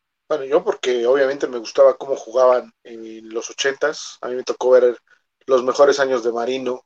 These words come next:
Duper, Clayton, John Offerdahl, este, eh, es, esa, ese grupo de jugadores fueron los que hicieron que me enamorara de, de los Dolphins, ¿no? Y por eso es que,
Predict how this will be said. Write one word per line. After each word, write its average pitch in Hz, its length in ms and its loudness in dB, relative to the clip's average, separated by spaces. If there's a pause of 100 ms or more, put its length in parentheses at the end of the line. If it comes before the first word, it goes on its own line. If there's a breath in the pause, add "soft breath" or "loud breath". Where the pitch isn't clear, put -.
(140)
Duper, 123 420 2
Clayton, 123 520 0 (840)
John 131 180 -2
Offerdahl, 123 680 2
este, - 520 -14 (560)
eh, - 120 -6 (220)
es, - 360 4
esa, 180 760 4 (720)
ese 190 220 -2
grupo 196 300 2
de 147 60 0
jugadores 147 460 4
fueron 156 220 -2
los 139 120 -10
que - 80 -14
hicieron 147 280 -4
que 135 80 -8
me 127 100 -10
enamorara 127 540 0
de, 120 420 -8
de 127 120 -8
los 123 140 -6
Dolphins, 139 220 0 (840)
¿no? 127 300 -8
Y - 20 -12
por 127 200 -6
eso 127 120 -10
es 131 100 -14
que, - 260 -8